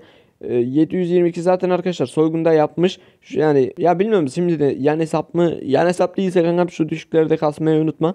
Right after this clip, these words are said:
Ama yan hesap olup sadece koltuk kasıyor olabilir, haberiniz olsun yani. Kankam helal olsun yani. Başarılar. İnşallah otuz beş gelir. Arkadaşlar sıradaki arkadaşımız ise Gokulo YouTuber'mış. Gokulo'nun arkadaşlar on beş bin iki yüz altmış altı kupaya kadar getirmiş.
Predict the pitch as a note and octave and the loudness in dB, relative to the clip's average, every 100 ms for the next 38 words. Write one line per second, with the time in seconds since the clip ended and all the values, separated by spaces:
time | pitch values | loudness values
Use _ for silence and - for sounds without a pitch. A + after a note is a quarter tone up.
0 | - _ _ - F#3 F3+ F3+ F#3 F3+ F3 | -6 _ _ -2 0 2 0 0 0 2
1 | F3 F3 E3+ E3 E3+ D#3+ D#3 D3+ - D3+ | 0 -2 -2 -2 -2 0 0 0 -6 -6
2 | C#3+ C3+ A#2+ C3 A#2 A2 A2+ A2+ A2 A2 | -2 0 0 0 0 0 -4 -6 -6 -6
3 | G#2+ G#2+ C3+ _ _ _ - E3 D#3+ C#3 | -6 -6 -8 _ _ _ -4 0 0 0
4 | E3 D#3 B2 A2 G2+ F2+ G2 B2 D3 C3 | 0 0 0 -4 -4 -6 -8 -6 -4 -6
5 | F#2+ _ _ - B2+ C3 B2+ C3+ C3 B2 | -10 _ _ -10 -2 0 0 -4 -6 -6
6 | - _ _ - D3 D#3+ G#3 G#3 G3+ - | -10 _ _ -4 -2 0 0 2 -2 2
7 | F3+ F3+ G3 G3+ G#3 G#3+ G#3 G#3 G3 - | 0 4 2 2 0 0 -2 -4 -6 0
8 | G#3 D#3+ E3+ E3+ G#3 G3+ F#3+ F#3 F3+ G3+ | 0 4 0 4 2 2 2 2 2 -2
9 | - F#3 F#3 G3+ G3+ F#3+ F#3 G3 - F#3 | 2 2 2 0 2 -2 -4 -6 -2 -2
10 | D3+ F3+ F#3+ G3 F#3+ F#3+ F3+ - F3+ F3+ | 0 0 2 2 2 0 0 0 0 0
11 | - E3+ E3+ E3+ F#3+ F#3 E3+ E3 D#3+ D#3 | -2 0 0 0 0 2 4 4 2 2
12 | D#3+ D#3+ F3 | 2 2 0